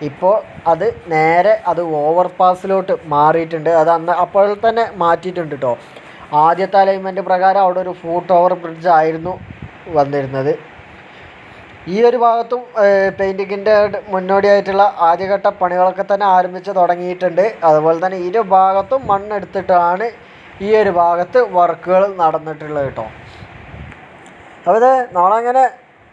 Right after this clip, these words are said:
ഏഹ്, ഇടിമുഴിക്കൽ ഭാഗത്തോട്ട് എത്തിക്കൊണ്ടിരിക്കുകയാണ്. ഈ ഒരു ഭാഗത്ത് നല്ലൊരു റീഅലൈൻമെന്റ് ആണ് വന്നിട്ടുള്ളത്. ഇടിമുഴിക്കൽ ടൗണിലെ പകുതി ഭാഗത്തോളം പൂർണ്ണമായും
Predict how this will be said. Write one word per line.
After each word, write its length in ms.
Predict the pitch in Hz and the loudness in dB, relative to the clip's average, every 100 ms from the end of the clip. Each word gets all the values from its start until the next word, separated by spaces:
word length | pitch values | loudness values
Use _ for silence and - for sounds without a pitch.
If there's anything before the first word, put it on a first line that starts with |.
| - | -2
ഏഹ്, 240 | 175 175 175 175 | 2 2 2 0
ഇടിമുഴിക്കൽ 600 | 175 196 226 233 269 262 208 | -2 0 0 2 0 2 4
ഭാഗത്തോട്ട് 500 | 202 208 220 202 226 202 - 185 | 2 2 -4 -4 -6 -6 -6 -4
എത്തിക്കൊണ്ടിരിക്കുകയാണ്. 800 | 160 196 208 208 185 190 190 196 214 | -2 0 2 2 2 2 0 0 -4
ഈ 20 | 180 196 | -2 -2
ഒരു 80 | 185 | 2
ഭാഗത്ത് 500 | 190 190 196 196 226 233 226 190 | 2 2 2 -2 0 0 0 -2
നല്ലൊരു 420 | 175 180 196 196 185 | -2 2 2 2 -4
റീഅലൈൻമെന്റ് 640 | 175 185 190 196 196 196 196 185 | -2 2 2 2 -4 -2 2 2
ആണ് 160 | 190 202 - - | 0 -6 -14 -2
വന്നിട്ടുള്ളത്. 540 | 165 160 170 175 165 190 165 | -2 0 0 2 2 0 -2
ഇടിമുഴിക്കൽ 600 | 160 165 165 156 190 190 - - - - - 175 | -2 0 -2 -2 -2 -2 -6 -20 -20 -20 -4 0
ടൗണിലെ 480 | 165 175 180 190 196 - - | 0 0 -2 0 0 -2 -4
പകുതി 300 | 175 175 196 196 | -2 -2 -2 2
ഭാഗത്തോളം 500 | 190 180 190 190 196 180 | 2 2 0 -4 -4 -8
പൂർണ്ണമായും 500 | 175 185 185 185 | -6 -2 0 0